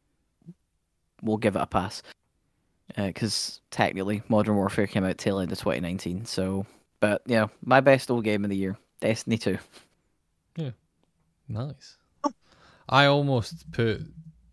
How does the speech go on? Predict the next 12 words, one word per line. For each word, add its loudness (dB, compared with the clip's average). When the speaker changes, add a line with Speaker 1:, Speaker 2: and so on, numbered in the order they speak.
Speaker 2:
either -2
Destiny -4
two -4
or -4
Call -4
of -4
Duty -4
Modern -4
Warfare -4
on -4
mine -6
because -8